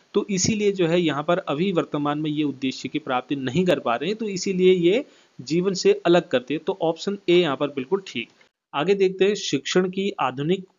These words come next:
संकल्पना के अनुसार एक अध्यापक को मुख्य भूमिका निभानी चाहिए। तो उस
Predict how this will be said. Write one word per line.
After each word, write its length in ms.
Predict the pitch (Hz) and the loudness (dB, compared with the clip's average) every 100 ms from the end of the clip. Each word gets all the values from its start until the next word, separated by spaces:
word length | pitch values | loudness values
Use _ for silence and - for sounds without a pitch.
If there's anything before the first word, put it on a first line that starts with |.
| _ | _
संकल्पना 680 | - - 135 135 160 165 170 | -14 -8 -4 -2 -2 0 -2
के 140 | 156 | 0
अनुसार 440 | 131 123 - 156 190 - | -2 -4 -6 -6 -4 2
एक 160 | 202 | 2
अध्यापक 480 | 196 131 127 143 - - | 2 -8 -6 -4 -6 -6
को 160 | 170 185 | 0 0
मुख्य 360 | 151 165 - 180 | 0 -6 -6 -8
भूमिका 360 | 139 139 170 | -6 -4 -4
निभानी 380 | 190 131 120 120 | -2 -4 -4 -10
चाहिए। 340 | - 107 107 - _ - - _ - | -8 -8 -8 -12 _ -20 -20 _ 2
तो 80 | 226 | 2
उस 180 | 220 | 2